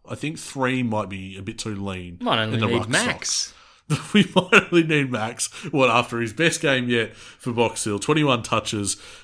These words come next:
Speaker 1: and provided a target up forward. But it's his versatility. That,
Speaker 2: Yeah,
Speaker 1: that w-,
Speaker 2: it's
Speaker 1: when
Speaker 2: ridiculous.
Speaker 1: Yeah, when we, when we got him to the club and you start looking at his highlights and all that stuff,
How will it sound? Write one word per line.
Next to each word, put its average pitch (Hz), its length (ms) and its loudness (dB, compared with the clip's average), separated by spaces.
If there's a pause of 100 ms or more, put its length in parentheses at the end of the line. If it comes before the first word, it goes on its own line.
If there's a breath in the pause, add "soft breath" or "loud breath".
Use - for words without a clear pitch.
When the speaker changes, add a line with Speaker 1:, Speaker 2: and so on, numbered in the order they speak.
(100)
Speaker 1:
and 120 220 0
provided 165 340 6
a 117 60 2
target 120 360 0
up 95 140 -6
forward. 101 320 -4
But 170 140 -4
it's 170 140 0
his 190 180 0
versatility. 135 840 -2 (440 soft breath)
That, 113 200 8 (240)
Speaker 2:
Yeah, 147 140 -18
Speaker 1:
that 127 160 -14
w-, 156 180 -8
Speaker 2:
it's 156 100 -4
Speaker 1:
when 175 100 2
Speaker 2:
ridiculous. 123 640 0 (120)
Speaker 1:
Yeah, 147 380 4
when 196 300 2
we, 202 520 0
when 175 160 0
we 220 80 2
got 175 240 4
him 175 100 4
to 156 100 -4
the 120 120 -2
club 135 320 4
and 120 60 0
you 107 60 0
start 160 220 2
looking 147 220 -4
at - 20 -2
his 98 120 -4
highlights 104 500 -2
and 104 80 -8
all 104 120 -4
that 104 160 -4
stuff, - 760 -8